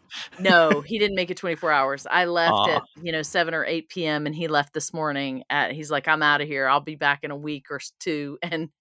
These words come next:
Speaker 1: he was
Speaker 2: <laughs>
Speaker 1: gone. And so,
Speaker 2: Aw.
Speaker 1: um, you know, yeah, it's a hard transition for people in this dementia stage. And of course, I'm completely new to this, and I really have no idea how to,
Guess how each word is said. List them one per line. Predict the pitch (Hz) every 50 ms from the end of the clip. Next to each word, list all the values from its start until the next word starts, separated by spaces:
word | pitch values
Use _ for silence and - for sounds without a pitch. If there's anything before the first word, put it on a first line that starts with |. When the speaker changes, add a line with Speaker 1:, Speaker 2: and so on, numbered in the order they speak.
| _ - - - - _ _ _ -
Speaker 1:
he | 160 156
was | 170 -
Speaker 2:
<laughs> | - 240
Speaker 1:
gone. | 254 262 254 233 208 175 _ _ _ _ _ _ _ _
And | - 156 160 160 160 -
so, | - - 170 160 156 156 151 151 139
Speaker 2:
Aw. | - - 143 147 139 127
Speaker 1:
um, | 127 135 139 135 _ _ _ _ _ _ _
you | 175 160
know, | 143 135 135 135 139 147 _ _ _ _ _ _ _ _ _ _ _ _ _ _ _ _ _ _ _ _ _
yeah, | 202 208 233 254 233 175
it's | 160 165 -
a | 208
hard | 180 160 190 190 202 220 208
transition | - 240 226 220 190 214 214 220 - 254 196 160
for | 147 - 160 147
people | - - 175 170 - 160 143 139 135 123
in | - - 151 151
this | 147 147 139 -
dementia | - 160 151 151 147 147 143 - 147 139 135 135
stage. | - - - - 147 135 127 123 120 - - - -
And | - 143 139 135
of | 85 80 127 143 -
course, | - - 160 143 -
I'm | 151 151 170
completely | 160 - 165 156 147 - 175 170 147 - 165 156 151
new | 151 151 160 165 160
to | - - 156
this, | - 135 139 156 156 - - - - -
and | 131 139 135 135 120
I | 120 143
really | 143 147 147 143 143 143
have | 151 151 135 135
no | 151 147 139 143
idea | 143 139 143 147 147 139
how | 131 143 139
to, | 131 127 113 110